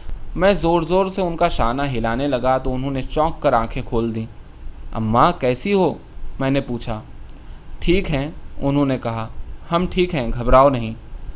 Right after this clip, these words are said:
"रात को तबीयत ख़राब हो गई थी?" "नहीं, हाँ, कुछ।" फिर उन पर खांसी का दौरा पड़ा।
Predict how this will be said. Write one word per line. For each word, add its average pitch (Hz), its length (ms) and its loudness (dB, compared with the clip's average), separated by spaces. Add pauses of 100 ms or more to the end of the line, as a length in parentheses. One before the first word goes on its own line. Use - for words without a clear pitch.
(440)
"रात 117 360 4
को 165 120 0
तबीयत 127 420 2
ख़राब 165 320 2
हो 147 80 2
गई 120 180 0
थी?" 156 260 -4 (680)
"नहीं, 175 500 2
हाँ, 170 560 4
कुछ।" - 320 -4 (920)
फिर 190 120 6
उन 202 160 4
पर 202 140 4
खांसी 147 420 0
का 165 120 4
दौरा 120 320 4
पड़ा। 117 280 0